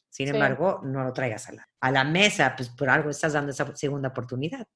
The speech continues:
Speaker 2: Y ¿sabes qué? Que también mucha gente sufre infidelidad y no lo cuenta por pena. Y de repente ya son varias veces en las que les
Speaker 1: Sí.
Speaker 2: son infiel y no saben qué hacer, porque les da mucha pena pedir ayuda, porque también, lo voy a decir así, pedir ayuda porque,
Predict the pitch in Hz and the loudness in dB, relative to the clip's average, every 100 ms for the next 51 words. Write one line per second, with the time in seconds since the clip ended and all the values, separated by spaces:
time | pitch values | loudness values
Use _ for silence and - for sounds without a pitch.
0 | _ _ _ _ 262 349 466 480 294 269 | _ _ _ _ 6 8 8 6 6 6
1 | 226 233 277 302 311 427 - 247 214 214 | 6 4 2 2 -2 -2 2 2 4 4
2 | 196 196 - 202 240 240 277 269 262 240 | 4 4 0 0 0 4 6 6 6 4
3 | - 214 214 - 196 180 180 185 208 - | 4 2 0 2 2 4 4 6 6 2
4 | _ _ - 214 277 294 294 247 240 - | _ _ 0 6 8 8 8 6 4 4
5 | 190 - 190 175 - - _ - _ _ | 2 4 4 4 -2 -8 _ -20 _ _
6 | 247 233 233 233 226 220 220 220 220 247 | 2 4 4 4 4 6 8 8 8 6
7 | 311 302 285 277 240 233 226 220 214 220 | 6 4 6 4 4 6 6 4 2 0
8 | 220 214 185 175 - 202 190 175 175 160 | 0 2 4 2 0 0 2 4 4 4
9 | 151 214 226 220 233 214 233 220 208 214 | 4 4 2 6 8 8 8 4 4 4
10 | 220 - 226 226 214 208 196 - 214 - | 0 2 4 4 2 0 -2 2 2 2
11 | 165 180 180 214 214 349 370 - 208 202 | 2 2 6 6 8 8 6 6 6 4
12 | 180 170 170 170 165 175 - - 202 214 | 2 2 4 2 2 0 0 -2 2 4
13 | 233 - 233 233 302 - 190 190 180 220 | 4 6 4 6 4 4 2 0 4 6
14 | 240 254 262 254 233 196 | 6 4 2 0 -2 -2